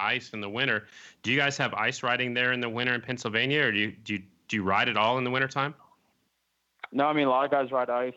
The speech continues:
Speaker 2: Uh, I always talk about it, but by the time the wintertime comes, the way, the way my schedule is, you know, we were, this is, this past weekend was the first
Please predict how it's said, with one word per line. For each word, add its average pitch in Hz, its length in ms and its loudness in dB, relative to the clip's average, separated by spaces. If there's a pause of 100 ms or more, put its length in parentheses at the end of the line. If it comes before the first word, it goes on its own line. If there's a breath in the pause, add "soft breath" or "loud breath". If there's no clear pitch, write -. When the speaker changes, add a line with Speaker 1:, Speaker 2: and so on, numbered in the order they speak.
(140)
Speaker 2:
Uh, - 60 -10
I 120 180 0
always 127 180 -6 (100)
talk 120 200 -4
about 117 260 0
it, 113 140 -4
but 110 160 -10
by 113 80 -4
the 107 120 -6
time 120 360 -4 (760)
the 131 100 -6
wintertime 120 440 -2 (140)
comes, 107 280 -4 (540)
the 123 140 -12
way, 113 160 2
the 113 340 -6
way 120 160 4
my 113 240 0
schedule 110 420 -2
is, 104 140 -4
you 107 60 -8
know, 101 180 -2
we 113 100 0
were, 107 180 2 (220)
this 123 200 0
is, 110 100 -4 (260)
this 120 200 0
past 120 200 2
weekend 117 240 2
was 107 120 0
the - 100 -20
first 113 140 0